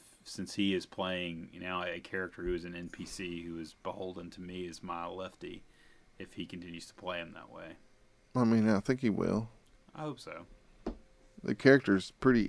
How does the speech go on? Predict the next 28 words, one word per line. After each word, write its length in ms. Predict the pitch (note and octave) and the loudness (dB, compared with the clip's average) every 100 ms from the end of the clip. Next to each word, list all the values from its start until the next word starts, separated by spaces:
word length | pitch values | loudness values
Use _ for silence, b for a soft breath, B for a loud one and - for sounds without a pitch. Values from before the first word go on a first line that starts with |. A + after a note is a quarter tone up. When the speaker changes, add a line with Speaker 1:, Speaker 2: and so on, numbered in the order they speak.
| G2+ | 4
Speaker 2:
easy, 300 | A2+ G#2+ G#2+ | 4 4 2
straightforward, 800 | - A2 F#2 A2+ A#2+ A2+ G#2+ - | 6 6 6 4 4 4 0 -4
Speaker 1:
Yeah. 140 | G2+ F#2+ | -2 0
Speaker 2:
bash 280 | G#2+ A2+ - | 2 2 0
shit 240 | - A2+ G#2+ | 0 2 2
with 120 | - | 0
the 80 | G2 | -4
chain. 560 | - A#2 B2 A2+ A2 - - b b b b b b b b - | 0 2 2 0 -4 -8 -20 b b b b b b b b 2
Uh, 460 | B2 B2+ A2+ G#2 G2 - - - - - - - b b b b - | 8 10 10 8 4 -4 -20 -20 -20 -14 -12 -12 b b b b 6
yeah, 300 | A#2+ G2+ F#2+ - | 10 8 6 8
I 160 | B2+ | 10
will 160 | C#3 C3 | 12 10
go 200 | B2 B2+ | 10 10
ahead 200 | B2 C3 | 8 6
and 160 | B2 | 6
say, 460 | - - B2 C3+ C3+ | 6 10 12 12 8
unless 500 | A2 G#2+ G#2+ A#2 A2 | 6 4 8 8 6
Josh 840 | G#2+ F#2+ G2 G#2 B2 A#2 - - - - _ b b b - - | 2 6 8 10 10 6 -2 -6 -10 -20 _ b b b -18 0
does 280 | G#2+ A#2 C3 | 8 8 8
it, 180 | C3+ - - b b b - _ - - | 4 0 -10 b b b -20 _ -20 -8
there 160 | - G#2+ | 0 2
will 220 | G2 G#2 | 4 4
be 120 | F#2+ | 4
no 160 | F2+ F2 | 0 -2
Deck 260 | F2 E2+ F2+ | -2 -4 -4
of 60 | |
Many 240 | F2+ F2 D#2+ | -4 -4 -4
Things 720 | - F2+ E2+ D#2+ F2 - | -4 -4 -4 -6 -10 -14